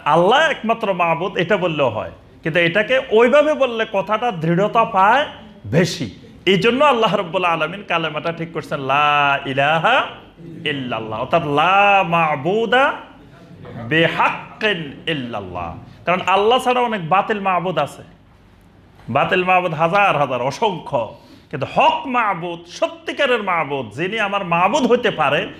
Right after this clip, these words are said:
এরকম মাবুদ আল্লাহ ছাড়া আর কেউ নাই। এটা হলো তাওহীদুল ইবাদাহ বা তাওহীদুল উলুহিয়া। এজন্য বুঝতে হবে যে এবাদত কি। এবাদত না বুঝলে আপনার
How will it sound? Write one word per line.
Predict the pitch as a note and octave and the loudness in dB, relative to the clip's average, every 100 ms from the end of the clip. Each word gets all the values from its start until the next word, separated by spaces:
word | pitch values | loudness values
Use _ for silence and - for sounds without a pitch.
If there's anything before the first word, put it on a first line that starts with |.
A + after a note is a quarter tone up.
| - - | -12 0
এরকম | D4 D#4 D#4 C4 | 2 2 2 2
মাবুদ | A#3 G3 F#3 | 2 0 0
আল্লাহ | E3 D3+ C3 | 0 0 -2
ছাড়া | D3+ D3 | -2 -2
আর | C3+ - | -2 0
কেউ | D3 A3 - - - - - - - | 0 -2 -6 -18 -20 -20 -20 -20 -14
নাই। | F#2+ D#2+ - - - - - - - - - - - - | -12 -12 -16 -20 -20 -20 -20 -20 -20 -20 -20 -20 -20 -6
এটা | F3+ F3 A3+ | -2 2 2
হলো | A#3 A3+ | 2 2
তাওহীদুল | F3+ D#3 C3+ E3+ G3 F#3+ A#3+ - - | 0 -2 -2 -2 -2 -4 -6 -10 -6
ইবাদাহ | C3+ A2 C3 B2 A2 G2 G2+ | -4 0 2 2 0 -6 -6
বা | C#3 | -6
তাওহীদুল | C#3 C3+ B2 C#3 F3 F#3 A3+ A3 | -2 -4 -4 -6 -6 -4 -6 -4
উলুহিয়া। | D3+ C#3+ C#3+ G2+ G#2+ F2 - - - - - - - - - - - - | -2 0 0 0 -4 -6 -10 -20 -20 -20 -20 -20 -20 -20 -20 -20 -6 0
এজন্য | E3 B3 C4+ | 2 4 2
বুঝতে | G3+ G#3+ - A3 | 2 0 2 2
হবে | G3+ F#3 | 2 2
যে | D#3+ | -2
এবাদত | E3+ E3 D#3+ C#3 B2+ - | 0 2 2 0 -4 -8
কি। | A2 E2+ - - - - - - - - - | -14 -16 -18 -20 -20 -20 -20 -20 -20 -20 -4
এবাদত | F#3 A#3 A#3 G#3 | 2 2 2 0
না | A3 G#3+ | 0 0
বুঝলে | G#3+ G3+ A3 C4+ | 0 -2 0 0
আপনার | C4 | 0